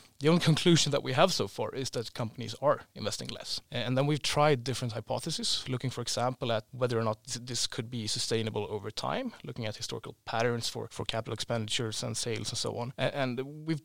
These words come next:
tried our best to kind of find the reason for why and, and what would make this new normal, if you will,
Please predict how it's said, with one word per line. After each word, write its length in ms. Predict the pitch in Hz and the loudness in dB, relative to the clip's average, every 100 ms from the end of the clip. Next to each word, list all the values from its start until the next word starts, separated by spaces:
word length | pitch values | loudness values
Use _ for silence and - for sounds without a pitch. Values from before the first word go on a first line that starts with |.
| _ | _
tried 440 | - - 147 135 | 0 6 6 6
our 100 | 139 | 4
best 480 | 120 113 123 - - | 0 -6 -4 -2 -2
to 60 | 123 | -4
kind 160 | 110 | -6
of 60 | 107 | -6
find 380 | - 127 131 120 | -4 0 0 0
the 80 | |
reason 320 | 110 113 - 117 | -4 -4 -4 -4
for 80 | |
why 300 | 123 110 107 | -6 -4 -4
and, 240 | 95 110 113 | -4 -6 -6
and 380 | 113 104 113 117 | -6 -6 -6 -6
what 220 | 120 - - | -6 -6 -10
would 140 | 120 | -4
make 320 | 110 107 - | -2 -2 -4
this 160 | 117 113 | -4 0
new 420 | 131 143 143 139 | 4 4 4 2
normal, 480 | 131 143 151 127 120 | 2 2 2 2 -2
if 140 | - | -8
you 80 | 113 | -8
will, 200 | 101 135 | -8 -10